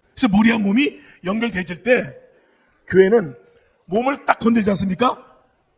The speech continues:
그 예수께서 "왜 나 때려?" 이렇게 얘기 나오죠. 우리는 머리 따로 나 따로인데, 몸을, 손을 딱 대면은 아예 하는 게 예수님이죠. 아멘? 그러니까 여러분들 함부로 할 수 있겠어요? 이 천국의 삶이야, 이게 천국.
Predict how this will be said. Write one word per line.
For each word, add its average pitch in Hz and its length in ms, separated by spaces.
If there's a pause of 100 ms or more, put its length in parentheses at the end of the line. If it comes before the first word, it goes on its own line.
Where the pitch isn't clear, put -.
(300)
그 240 140
예수께서 226 320 (120)
"왜 330 100
나 - 120
때려?" 285 400
이렇게 - 220
얘기 123 120
나오죠. 113 220 (360)
우리는 247 340 (760)
머리 247 280
따로 277 220
나 262 100
따로인데, 180 500 (920)
몸을, 294 280
손을 285 220
딱 302 180
대면은 254 300
아예 - 680
하는 - 200
게 466 180
예수님이죠. 165 460 (180)
아멘? 349 180
그러니까 - 1000
여러분들 170 240
함부로 175 220
할 165 60
수 - 120
있겠어요? 165 340 (340)
이 196 140
천국의 185 340
삶이야, 143 260
이게 156 200
천국. - 340